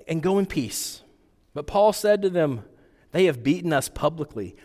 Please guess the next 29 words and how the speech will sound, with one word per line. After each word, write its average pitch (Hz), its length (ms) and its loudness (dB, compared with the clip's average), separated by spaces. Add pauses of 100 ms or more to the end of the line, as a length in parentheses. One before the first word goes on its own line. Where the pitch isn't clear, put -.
uncondemned, 123 960 -2
men 143 360 0
who 180 160 2
are 120 120 4
Roman 127 460 0
citizens, 175 600 -2 (220)
and 143 140 0
have 135 120 0
thrown 151 460 0
us 185 160 0
into 160 200 -2
prison. 196 480 -2 (460)
And 151 140 0
do 175 80 2
they 151 140 4
now 143 240 2
throw 165 440 0
us 165 140 0
out 147 260 0
secretly? 202 720 -4 (760)
No, 107 560 -2 (520)
let 139 220 2
them 180 140 2
come 151 320 0
themselves 120 760 0
and 101 140 -8
take - 240 -8
us - 160 -12
out." 90 260 -14